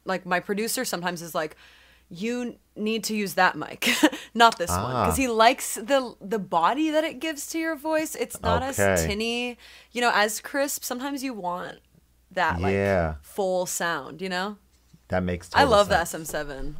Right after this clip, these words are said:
Speaker 1: Yeah. It really
Speaker 2: It's
Speaker 1: just depends what you're looking for, I
Speaker 2: fantastic.
Speaker 1: think. Yeah.
Speaker 2: Yeah. Have you ever used it? I, I've seen, I was watching, I think, like, uh,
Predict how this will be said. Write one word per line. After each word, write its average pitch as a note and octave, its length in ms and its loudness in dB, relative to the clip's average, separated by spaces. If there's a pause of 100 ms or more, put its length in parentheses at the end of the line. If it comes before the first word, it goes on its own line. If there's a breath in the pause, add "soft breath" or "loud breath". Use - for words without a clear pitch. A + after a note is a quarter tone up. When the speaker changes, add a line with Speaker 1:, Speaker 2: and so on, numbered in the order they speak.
Speaker 1:
Yeah. D#3 360 -2 (440 loud breath)
It - 140 0
really F4 140 4
Speaker 2:
It's F4+ 60 -2
Speaker 1:
just F4+ 100 -4
depends B3 280 0
what F#3 80 4
you're F#3 100 0
looking B2 260 0
for, - 160 -2
I E3+ 100 -2
Speaker 2:
fantastic. - 80 -14
Speaker 1:
think. F3+ 420 -8 (440 loud breath)
Yeah. E3+ 340 -2
Speaker 2:
Yeah. G2 300 6 (560 loud breath)
Have A2+ 120 4
you A#2+ 140 10
ever A2+ 140 6
used G#2+ 320 2
it? A2 60 8
I, A2+ 200 10
I've G#2+ 160 6
seen, B2 200 4
I G#2 40 8
was A2 140 6
watching, A2 340 4
I G2+ 60 4
think, A#2 240 -2
like, F#2 200 4
uh, F2 240 6